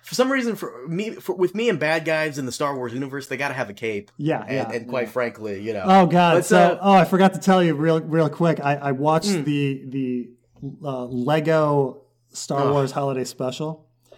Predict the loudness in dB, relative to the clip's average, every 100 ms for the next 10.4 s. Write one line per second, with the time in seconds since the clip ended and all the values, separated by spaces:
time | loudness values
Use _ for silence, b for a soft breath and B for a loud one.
0 | b b -14 -10 -4 2 4 4 2 -2
1 | -8 _ _ _ _ _ _ _ _ -4
2 | -2 -2 -4 -6 -6 -8 -8 -8 -10 -12
3 | -12 -14 -14 -14 -10 -10 -6 -6 -2 0
4 | 0 0 -2 -2 -2 -4 -4 0 2 2
5 | 0 0 -2 -2 -2 -4 -6 -6 -6 -6
6 | -6 -4 -2 -4 -4 -8 -8 -6 -6 -2
7 | 0 0 -2 -6 -6 -2 -2 -2 -4 -2
8 | -2 -2 -4 -8 -8 -4 0 0 0 -6
9 | -6 -6 -8 -12 -10 -6 -6 -6 -10 -10
10 | -12 -12 -14 -14